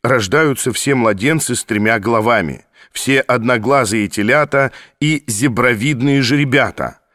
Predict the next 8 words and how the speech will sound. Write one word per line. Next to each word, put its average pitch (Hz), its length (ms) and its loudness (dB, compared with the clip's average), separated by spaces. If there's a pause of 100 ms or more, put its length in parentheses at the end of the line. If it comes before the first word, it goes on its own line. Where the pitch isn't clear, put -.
(160)
а 131 140 2
на 127 60 0
венгерских 120 640 -2
огородах 113 600 0
произрастают 110 800 0
картофелины, 165 840 0 (200)
формой 175 460 2
напоминающие 143 1080 0